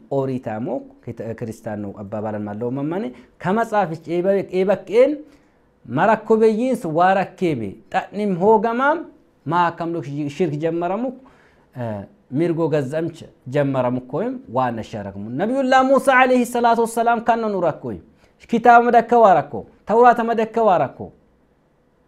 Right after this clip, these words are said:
Maruk manin dabaluk. Waa rakkama ollu ndim qayyaramaa koyim. Wa itti abbaay nabiyyi. Nabiyullah Haarun alayhi salatu wassalam nabiyyi.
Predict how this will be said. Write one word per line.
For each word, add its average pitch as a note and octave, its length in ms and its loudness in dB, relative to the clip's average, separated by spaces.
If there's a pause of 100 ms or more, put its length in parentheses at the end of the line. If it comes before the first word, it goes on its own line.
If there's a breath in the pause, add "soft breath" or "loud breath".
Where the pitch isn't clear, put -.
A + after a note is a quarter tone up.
(180)
Maruk A3 280 4
manin B3+ 320 2
dabaluk. D3+ 440 0 (1400)
Waa G3 160 6
rakkama A#3 380 2
ollu A3+ 240 4
ndim F3+ 200 0
qayyaramaa C#3 600 0
koyim. F2 200 -14 (1400)
Wa A2 140 -10 (960 soft breath)
itti G#3+ 240 -4
abbaay A#3+ 300 6
nabiyyi. D3 420 0 (340)
Nabiyullah F3+ 500 0
Haarun G3 280 0
alayhi F3 200 -2
salatu F3 340 -6
wassalam G3+ 360 -2
nabiyyi. F#3 400 -4